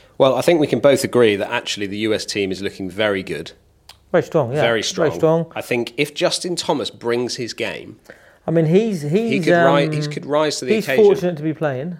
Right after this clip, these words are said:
Speaker 1: Yeah.
Speaker 2: with current form over the last year.
Speaker 1: Yeah.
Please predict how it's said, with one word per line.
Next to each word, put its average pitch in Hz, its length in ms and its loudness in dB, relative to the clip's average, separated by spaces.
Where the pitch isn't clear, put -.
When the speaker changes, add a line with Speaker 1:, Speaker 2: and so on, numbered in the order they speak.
Speaker 1:
Yeah. - 160 -14
Speaker 2:
with - 240 -4
current 147 400 2
form 147 380 2
over 127 200 -4
the 123 120 -4
last 127 340 -4
year. 139 420 -4
Speaker 1:
Yeah. 95 160 -10